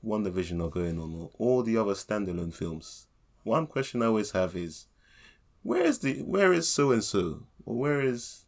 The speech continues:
this person? Where, where is that person? And why are, why are they conveniently not here so this character can have their own time in the limelight?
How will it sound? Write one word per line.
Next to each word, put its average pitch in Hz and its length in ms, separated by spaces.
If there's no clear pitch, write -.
this 139 160
person? 90 420
Where, 120 220
where 127 260
is 117 120
that 120 180
person? - 420
And 101 140
why 139 200
are, 123 260
why 147 220
are 143 40
they 127 140
conveniently 156 680
not 131 260
here 107 300
so 117 180
this 110 180
character 98 500
can - 260
have 92 200
their 92 220
own 92 280
time 92 280
in 85 80
the 85 80
limelight? 85 440